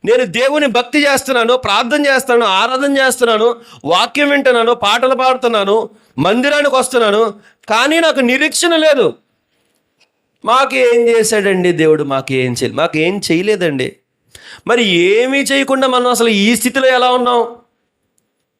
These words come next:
అసలు దేవుడు మనకేమీ చేయకుండా బ్రతికి ఎలా ఉండగలిగాం?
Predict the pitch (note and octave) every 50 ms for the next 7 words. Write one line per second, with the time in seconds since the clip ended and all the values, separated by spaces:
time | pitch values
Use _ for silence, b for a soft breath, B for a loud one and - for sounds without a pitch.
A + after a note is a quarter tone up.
0 | _ _ _ _ _ _ _ _ _ _ - - A3 G#3 - C4 B3 F#3 D#3 D#3+
1 | G3 A3+ B3 D4 D4 D4 D4 C#4+ C#4+ C#4+ C4+ C4 C4+ C#4 C#4+ C#4+ - C#4+ C#4 C#4
2 | C#4 C#4 C4+ C#4 C4+ C4 B3+ A3 F3+ D#3+ F#3 F#3+ G3+ G3 C#4+ C#4 D4 D4 C#4+ C#4+
3 | C#4 C4+ C4+ C4 C4 B3+ B3+ B3+ B3 B3 B3 B3 A#3 A3 A3+ -